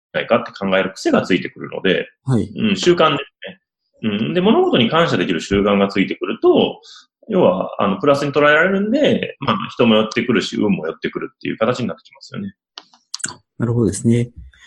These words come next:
Speaker 2: まあ、その結果、そういう思考ができるようになった結果、まあ、運がいいと思えるようになってきて、結果、まあ、例えばビジネスとか、まあ、おそらくプライベートもなんですけれども、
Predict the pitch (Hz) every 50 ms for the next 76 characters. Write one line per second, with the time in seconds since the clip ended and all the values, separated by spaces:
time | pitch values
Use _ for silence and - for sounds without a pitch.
0 | - _ _ - 196 185 - - - - 226 247 254 254 254 262 247 - - -
1 | - _ - - 269 - - 240 233 226 220 226 214 - - - - 220 220 220
2 | 214 214 208 202 196 165 147 170 156 - 214 202 190 160 156 160 165 160 - 156
3 | 147 156 147 147 - - 226 208 190 175 139 104 - - _ _ _ _ - 185
4 | 180 156 147 143 139 131 131 131 123 123 123 120 117 117 113 110 110 104 101 -
5 | - 104 98 - - - 196 190 190 - - - _ _ _ _ _ _ _ _
6 | - 190 - - 220 214 196 127 104 - 127 - 147 135 117 98 87 - - _
7 | _ _ _ - 156 151 143 139 139 123 110 - - 110 - - 170 165 143 113
8 | 80 - - _ - 139 117 101 - _ - 131 - 147 123 - - 135 135 135
9 | 131 139 131 135 - 110 101 98 98 90 92 90 90 87 - - - 90 98 117
10 | 165 190 165 107 82 - -